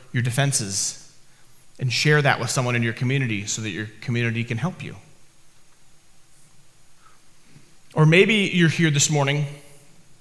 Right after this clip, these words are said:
and you've been keeping yourself at a distance. You're too busy for your church community.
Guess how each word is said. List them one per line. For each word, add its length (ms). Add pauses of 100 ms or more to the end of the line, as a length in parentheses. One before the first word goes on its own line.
(400)
and 80
you've 80
been 120
keeping 280
yourself 380
at 80
a 40
distance. 920 (800)
You're 140
too 160
busy 600 (1200)
for 120
your 100
church 320
community. 520